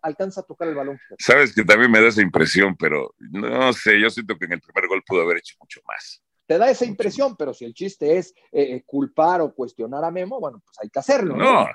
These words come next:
Speaker 2: yo, a ver, el chiste es, el, la culpa es de todos, ¿eh? La culpa es de todos. Yo sé, yo sé de tu relación con Guillermo Ochoa y sé que te duele, hermano, sé que te duele,
Speaker 1: No,
Speaker 2: pero dime
Speaker 1: no,
Speaker 2: la
Speaker 1: pero,
Speaker 2: verdad.
Speaker 1: pero va más a-,
Speaker 2: To-,
Speaker 1: va
Speaker 2: todos
Speaker 1: más
Speaker 2: es-,
Speaker 1: allá
Speaker 2: to-,
Speaker 1: de eso,
Speaker 2: todos están
Speaker 1: Álvaro.
Speaker 2: mal,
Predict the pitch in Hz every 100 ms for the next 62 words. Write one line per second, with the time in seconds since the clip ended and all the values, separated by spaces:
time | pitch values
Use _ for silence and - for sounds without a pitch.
0 | - _ - - _ - 65 80 92 -
1 | 76 85 78 - 127 220 170 - 95 80
2 | - - 233 233 277 220 - 165 208 -
3 | - 131 _ _ _ _ _ _ 78 65
4 | - 151 202 160 156 147 - _ _ 131
5 | 147 170 127 185 175 _ _ _ _ -
6 | - 147 151 131 180 - _ _ _ _
7 | 101 - 113 98 92 127 165 170 123 120
8 | 170 156 151 175 117 139 180 175 131 143
9 | 190 190 135 156 185 175 - - 127 175
10 | - 143 139 175 220 214 117 123 170 190
11 | 175 208 214 151 - 233 - _ _ _
12 | 202 185 - 240 - 202 220 - 185 214
13 | 214 214 180 185 220 214 220 - 208 214
14 | 202 185 185 185 190 101 -